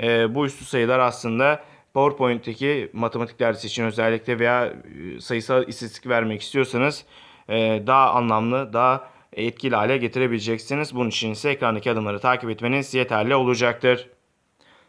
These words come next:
Videomuz bu kadardı. Umarım videomuzu beğenmişsinizdir. Videoyu beğendiyseniz aşağıdan beğen butonuna kılmayı unutmayın.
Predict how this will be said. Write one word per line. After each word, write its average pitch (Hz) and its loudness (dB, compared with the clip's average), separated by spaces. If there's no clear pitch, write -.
Videomuz 151 2
bu 143 -8
kadardı. 127 4
Umarım 143 2
videomuzu 143 -2
beğenmişsinizdir. 139 0
Videoyu 117 2
beğendiyseniz 143 0
aşağıdan 147 2
beğen 135 2
butonuna 127 0
kılmayı 127 2
unutmayın. 147 0